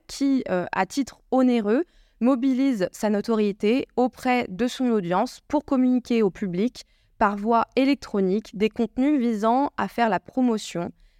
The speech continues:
directement ou indirectement, de biens, de services ou d'une cause quelconque, euh, ou d'une cause quelconque. Voilà, ça c'est la définition qui a été donnée par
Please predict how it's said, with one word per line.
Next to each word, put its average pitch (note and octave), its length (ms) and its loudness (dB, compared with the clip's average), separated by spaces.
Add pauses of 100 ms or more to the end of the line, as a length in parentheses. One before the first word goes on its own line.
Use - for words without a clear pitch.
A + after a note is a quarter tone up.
(100)
directement B3 720 2
ou D4 120 2
indirectement, A3 840 0
de G3+ 180 0
biens, G3+ 400 0 (120)
de A#3 160 -2
services G#3 640 -2
ou B3 100 0
d'une A3+ 200 2
cause B3 240 -2
quelconque, A#3 600 0 (560)
euh, E3+ 360 -2 (260)
ou G#3+ 80 -2
d'une G3 160 0
cause C4+ 200 2
quelconque. - 380 0 (100)
Voilà, F#3+ 240 2
ça G3+ 120 -6
c'est G3 380 -2
la F#3+ 180 0
définition G#3 600 -2
qui B3 100 0
a - 20 4
été G3+ 160 0
donnée G3 280 0
par A#3+ 380 0